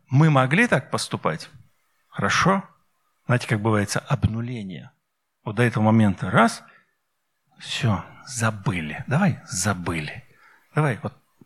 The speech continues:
вот всё, что было, всё прошло. Вот примерно так же апостол Павел говорит: «Вот теперь больше не будем. Я знаю, вы осуждали, я знаю, вы боролись друг с другом, я знаю, вы спорили, но теперь не будем».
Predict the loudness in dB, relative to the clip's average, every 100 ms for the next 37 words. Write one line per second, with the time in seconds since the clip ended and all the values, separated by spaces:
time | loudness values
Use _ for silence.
0 | -4 -4 0 -2 -2 0 0 0 -4 -18
1 | _ _ _ _ -16 -6 -4 -4 -6 -6
2 | -8 -10 -14 _ _ _ _ _ _ -2
3 | 2 2 2 2 0 0 -2 0 -2 0
4 | 0 0 0 0 2 0 -2 -6 -20 _
5 | _ -2 -2 0 0 0 -4 0 0 0
6 | -4 -12 -16 _ _ -8 0 4 4 2
7 | 0 2 2 2 0 0 0 -8 -18 _
8 | _ _ 0 0 2 2 2 0 -2 -2
9 | -4 -2 0 2 2 2 2 0 0 0
10 | -2 -2 -2 2 2 2 -2 -6 -6 -2
11 | -2 0 0 0 0 0 0 -2 -2 -2
12 | -4 -6 -6 2 2 2 0 0 -2 -12
13 | -8 0 0 2 0 0 -4 -8